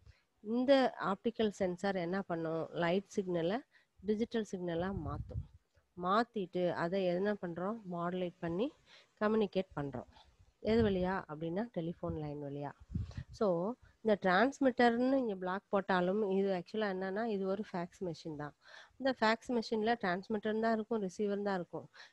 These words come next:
But நம்ம வந்து இந்த மெஷினை டிரான்ஸ்மிட்டரா ஒன் சைடுல பயன்படுத்துறோம். அதே மாதிரி ரிமோட்ல இருக்கிற இன்னொரு சைடுல ஒரு ஃபேக்ஸ் மெஷின் தான் இருக்கும். அங்கேயும் டிரான்ஸ்மிட்டர் இருக்கும், ரிசீவர் இருக்கும். ஆனா அந்த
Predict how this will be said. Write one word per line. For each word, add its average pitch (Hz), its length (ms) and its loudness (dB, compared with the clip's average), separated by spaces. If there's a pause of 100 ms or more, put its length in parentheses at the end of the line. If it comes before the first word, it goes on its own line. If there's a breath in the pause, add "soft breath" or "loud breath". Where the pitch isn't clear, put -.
(120)
But 214 260 2
நம்ம 208 300 4
வந்து 196 460 0
இந்த 202 260 4
மெஷினை 220 480 0
டிரான்ஸ்மிட்டரா 196 840 -2
ஒன் 185 260 0 (100)
சைடுல 185 380 0
பயன்படுத்துறோம். 151 720 -4 (440 loud breath)
அதே 196 340 2
மாதிரி 202 520 0
ரிமோட்ல 233 360 0
இருக்கிற 190 320 -2
இன்னொரு 196 380 -4
சைடுல 185 360 0
ஒரு 214 200 -2
ஃபேக்ஸ் 185 300 -4
மெஷின் 190 340 -4
தான் 190 180 -2
இருக்கும். 170 520 -6 (380 loud breath)
அங்கேயும் 214 480 2
டிரான்ஸ்மிட்டர் 208 680 -2
இருக்கும், 220 440 -4
ரிசீவர் 208 420 -2
இருக்கும். 160 440 -6
ஆனா 185 420 -2 (280 loud breath)
அந்த 185 320 -2